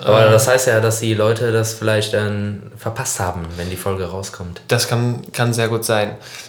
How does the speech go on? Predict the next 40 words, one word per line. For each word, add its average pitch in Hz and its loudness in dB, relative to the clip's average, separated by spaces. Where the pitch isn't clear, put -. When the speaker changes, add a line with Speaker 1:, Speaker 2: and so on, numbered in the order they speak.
Speaker 2:
Ich 127 -2
wär 139 6
für, 165 0
ich 131 0
wär 147 6
dafür, 156 2
Werbung 165 2
können 175 2
wir 151 2
gerne 143 4
machen. 190 -2
Ähm, 139 2
Speaker 1:
Nein, 107 0
das - -8
machen 104 -4
wir 87 -4
nicht. 85 -8
Speaker 2:
Nicht? 135 -2
Willst 135 0
du 131 0
gar 120 4
nicht? 113 -4
Also 127 2
Speaker 1:
Doch. 123 0
Speaker 2:
Doch, - -2
doch. 127 4
Speaker 1:
Nein, 135 0
doch. 123 0
Speaker 2:
Doch, 131 0
okay. 123 -8
Wir 196 8
überlegen 156 8
es 110 2
uns, 110 -6
äh, - -12
Speaker 1:
Vielleicht. 117 2
Speaker 2:
es - 0
uns 123 -2
noch. 104 -4
Vielleicht. 107 -2